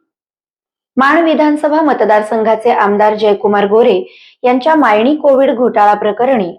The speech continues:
अडचणी कायम आहेत. हायकोर्टानं सातारा पोलिसांची कानउघाडणी केली आहे. राज्यात एकीकडे विधानसभा निवडणुकीची रणधुमाळी सुरू आहे.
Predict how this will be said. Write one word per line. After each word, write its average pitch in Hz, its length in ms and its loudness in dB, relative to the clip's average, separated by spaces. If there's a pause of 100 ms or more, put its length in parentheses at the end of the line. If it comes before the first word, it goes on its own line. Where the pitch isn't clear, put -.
अडचणी 233 460 -2
कायम 180 360 0
आहेत. 170 220 -10 (720)
हायकोर्टानं 226 680 0
सातारा 269 440 -2
पोलिसांची 269 680 -4
कानउघाडणी 208 640 -2
केली 196 300 -2
आहे. 170 260 -4 (1300)
राज्यात 277 640 0
एकीकडे 311 500 0
विधानसभा 240 600 0
निवडणुकीची 254 760 -2
रणधुमाळी 240 640 0
सुरू 233 260 -2
आहे. 175 280 -2